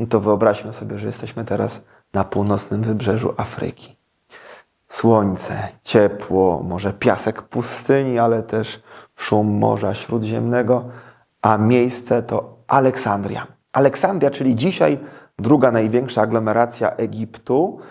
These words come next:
Przez tysiąc lat Aleksandria była w ogóle stolicą Egiptu za czasów też rzymskich. Było to, e, siedziba prowincji Rzymu, właśnie tam w Afryce Północnej. Aleksandria, czyli miasto założone przez podobno Aleksandra Macedońskiego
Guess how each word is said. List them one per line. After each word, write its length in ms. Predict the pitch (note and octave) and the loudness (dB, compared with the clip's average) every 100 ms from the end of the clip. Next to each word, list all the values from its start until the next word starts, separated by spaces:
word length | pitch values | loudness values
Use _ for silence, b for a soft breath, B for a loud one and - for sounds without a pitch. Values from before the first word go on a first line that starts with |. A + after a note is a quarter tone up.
| B B _ | B B _
Przez 300 | - D3 - | 2 2 2
tysiąc 380 | - G#3 D#3 D#3 | -2 0 0 2
lat 180 | D3+ | 2
Aleksandria 520 | B2 B2+ A#2+ C3 B2 A#2 | 2 0 -2 -6 -4 -2
była 160 | A2+ | -2
w 80 | G#2+ | -2
ogóle 260 | G#2 G#2+ G2+ | -2 -2 -2
stolicą 580 | - B2 C#3+ - B2+ | 0 0 0 0 0
Egiptu 500 | - G#2+ B2 - - | 0 -4 -4 -6 -10
za 120 | G#2 G2 | -8 -6
czasów 480 | - B2 B2 A2+ | -2 -2 -2 -8
też 200 | - A2 | -6 -10
rzymskich. 580 | A2+ A2 D#3+ D#3 - A2 | -4 2 2 2 -4 -8
Było 240 | G#2 F#2 F#2+ | -4 -4 -4
to, 200 | A2 G#2 B B B B - | -4 -6 B B B B 2
e, 100 | G2+ | 2
siedziba 420 | G2 A#2+ B2+ C3 | 4 4 4 4
prowincji 840 | A#2 - A#2 B2+ C3+ A#2 - D3+ E3+ | 2 2 0 0 -4 -6 -8 -6 -4
Rzymu, 440 | G#2+ A2+ A#2+ G#2 B2 | -4 0 0 0 -6
właśnie 360 | A#2+ B2 A#2 | -8 -10 -12
tam 260 | A#2 G#2+ G#2+ G#2 B B _ - | -4 -4 -4 -10 B B _ 0
w 40 | |
Afryce 400 | G#2+ - C3+ A2+ | 0 2 2 2
Północnej. 840 | - B2+ B2 A#2+ A2+ - C3 E3+ A3 B B B _ _ | 0 0 2 4 2 -2 -4 -4 -4 B B B _ _
Aleksandria, 640 | A2 A#2 - C#3+ D3 B2+ | 0 0 2 0 2 0
czyli 260 | A2+ B2 A#2 | 0 -6 -2
miasto 500 | A#2+ C3 B2+ - A#2+ | 2 0 0 -6 -2
założone 540 | A2 G#2+ G#2+ B2 A2+ | 0 0 0 -2 -4
przez 420 | A#2 - G2 - | -6 -6 -4 -6
podobno 480 | - A#2+ C3 C3+ A2+ | -2 2 2 2 -2
Aleksandra 580 | G#2+ A2+ - C3 C3+ A#2+ | -2 -2 -2 -4 -2 -2
Macedońskiego 800 | C3 B2 A#2+ A#2 - C#3 B2+ | -2 -2 -4 -6 0 2 2